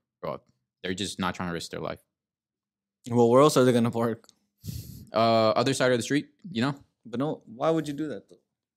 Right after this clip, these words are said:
Speaker 2: You
Speaker 1: Uh,
Speaker 2: can just park in front of the house and just drop off the package.
Speaker 1: Exactly.
Speaker 2: Why would you park on the other side of the street and then walk?
Speaker 1: But
Speaker 2: Walk
Speaker 1: people
Speaker 2: by.
Speaker 1: want you to drive, like, normally as a delivery driver, which I understand, I get that, but at the same time,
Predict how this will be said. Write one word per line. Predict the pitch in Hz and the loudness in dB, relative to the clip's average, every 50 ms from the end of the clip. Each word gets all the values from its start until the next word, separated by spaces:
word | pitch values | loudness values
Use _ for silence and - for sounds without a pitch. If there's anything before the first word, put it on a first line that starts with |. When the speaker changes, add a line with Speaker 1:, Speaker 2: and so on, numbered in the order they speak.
| _ _ _ 117 | _ _ _ -8
Speaker 2:
You | - | -6
Speaker 1:
Uh, | 90 92 | -4 -4
Speaker 2:
can | 127 117 | -4 -4
just | 117 113 - | -6 -8 -8
park | - 127 120 | -8 -8 -8
in | 117 110 | -8 -8
front | 123 120 | -8 -8
of | 113 104 | -8 -8
the | 101 | -8
house | 117 127 123 - 107 | -6 -6 -6 -6 -8
and | 104 101 | -10 -12
just | 104 101 - | -12 -14 -12
drop | - 107 101 107 | -12 -10 -10 -10
off | 98 95 - | -12 -12 -14
the | - | -18
package. | - 104 107 104 _ _ _ _ - | -16 -16 -16 -16 _ _ _ _ -16
Speaker 1:
Exactly. | 85 95 95 95 107 104 95 - 87 80 80 | -10 -4 -2 -2 -2 -2 -4 -6 -10 -10 -10
Speaker 2:
Why | 110 | -10
would | 107 113 113 - | -8 -8 -8 -10
you | 117 - | -12 -12
park | - 110 - | -12 -12 -12
on | 107 104 | -12 -14
the | 101 | -12
other | 92 98 104 | -12 -12 -12
side | - - 98 98 | -12 -12 -14 -14
of | 101 | -16
the | 101 | -16
street | - - - 107 107 107 - | -18 -16 -14 -14 -14 -14 -16
and | 104 95 | -18 -20
then | - 73 _ | -20 -20 _
walk? | 80 76 _ _ _ _ - _ - | _ _ _ _ _ _ -20 _ -12
Speaker 1:
But | - 92 90 - | -8 -8 -8 -4
Speaker 2:
Walk | - | -2
Speaker 1:
people | 113 113 113 92 - 104 104 101 98 | -2 -2 -2 0 0 2 2 2 2
Speaker 2:
by. | 92 98 | 2 2
Speaker 1:
want | 101 101 101 95 - | 2 2 0 -2 -2
you | 101 95 90 | -4 -2 -2
to | 92 90 | -2 -4
drive, | 87 - 101 98 98 101 98 92 | -4 -4 -2 -2 0 -2 -2 -2
like, | 95 87 85 82 85 _ _ _ _ 95 | -2 -2 -2 -4 -6 _ _ _ _ -6
normally | 95 104 113 120 117 110 104 92 90 90 87 82 80 80 _ _ _ _ _ _ | -2 0 2 2 2 2 2 0 -2 -6 -8 -10 -10 -12 _ _ _ _ _ _
as | - 92 | -10 -8
a | 92 90 | -8 -6
delivery | 90 95 90 92 107 117 113 98 92 82 | -4 -2 0 0 0 0 0 -2 -2 -2
driver, | - 90 80 78 78 78 78 _ _ _ _ _ _ _ _ | -2 -2 -2 -2 -4 -8 -12 _ _ _ _ _ _ _ _
which | - 92 - - - - - | -20 -18 -18 -18 -18 -10 -4
I | - 104 | -4 -2
understand, | 98 92 80 - - 113 113 110 101 98 90 - | -2 -2 -4 -4 -4 -2 -2 -2 -2 -2 -4 -4
I | - 90 | -4 -4
get | 85 101 107 107 - | -2 -2 -4 -2 -2
that, | 95 85 85 80 - | -2 -2 -4 -4 -4
but | 90 87 | -4 -4
at | 85 85 | -4 -4
the | - - | -6 -6
same | - 107 98 92 | -6 -6 -4 -4
time, | - - 110 107 98 92 95 104 | -4 -2 -2 -2 -2 -2 -4 -8